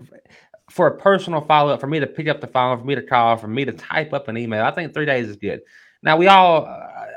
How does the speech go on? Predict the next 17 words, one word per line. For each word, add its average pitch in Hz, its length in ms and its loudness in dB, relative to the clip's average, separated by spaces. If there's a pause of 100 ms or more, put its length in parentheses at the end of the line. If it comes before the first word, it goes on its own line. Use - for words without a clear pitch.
you 151 100 -6
know, 139 80 0
I 143 160 4
will 165 220 2
say 151 260 0
the, 113 220 -4
the, 107 180 -8 (140)
the 113 100 -10
automated 135 880 0 (160)
deal, 143 420 -2 (320)
it 123 140 -2
works. 139 600 -2 (100)
I 143 160 4
don't 156 220 2
think 147 160 -4
it's - 240 -8 (960)
as 160 680 2